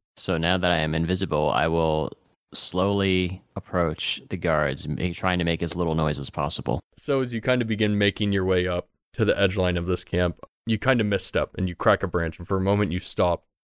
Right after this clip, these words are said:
Speaker 2: and you see, like, a bunch of the guys sitting around the fire seem to, like, turn heads and look out in the direction, and they don't seem to be noticing anything.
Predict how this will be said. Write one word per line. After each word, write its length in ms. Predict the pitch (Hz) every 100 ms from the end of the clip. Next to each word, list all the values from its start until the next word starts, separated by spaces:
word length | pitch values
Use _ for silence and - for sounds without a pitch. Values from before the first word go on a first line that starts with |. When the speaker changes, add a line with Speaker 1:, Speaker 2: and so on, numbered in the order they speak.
| -
Speaker 2:
and 120 | 104
you 60 | 101
see, 220 | - 110
like, 180 | 98 95
a 40 |
bunch 260 | 87 98 -
of 60 |
the 80 | 95
guys 340 | 87 87 87 -
sitting 260 | 95 90
around 220 | 87 85
the 60 | 87
fire 320 | - 92 90
seem 200 | - 92
to, 80 | 90
like, 200 | 87 82
turn 280 | - 110 98
heads 520 | 98 90 90 - - -
and 160 | 98
look 180 | 92 90
out 100 | 92
in 60 | 73
the 60 | 87
direction, 420 | 90 90 - 101
and 100 | 95
they 100 | 92
don't 320 | 104 107 -
seem 240 | - 104
to 60 | 92
be 260 | 92 87 90
noticing 480 | 92 90 - 90
anything. 420 | 90 82 - -